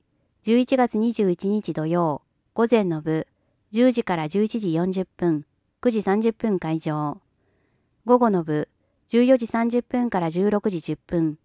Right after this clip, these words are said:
十四時会場。場所、エイトピア Oの大ホール。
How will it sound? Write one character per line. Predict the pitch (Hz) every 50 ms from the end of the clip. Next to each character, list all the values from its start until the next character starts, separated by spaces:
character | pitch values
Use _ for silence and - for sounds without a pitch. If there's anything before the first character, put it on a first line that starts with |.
| _ _ _ _
十 | - 202 214
四 | 226 240 233
時 | - -
会 | - - 156 165
場。 | 160 - 160 151 147 147 143 135 185 - _ _ _ _ _ _ _ _ _ _ _ _ _ _ _ _ _
場 | - 185 185
所、 | - 202 202 196 185 _ _ _ _ _ _ _ -
エ | 226 247
イ | 254
ト | - 269
ピ | 254 - 226 196
ア | 170 170
O | 190 208 202 185
の | 170 151 151 -
大 | - 180 196 220 220
ホ | - 226 214 190
ー | 165
ル。 | 147 143 139 -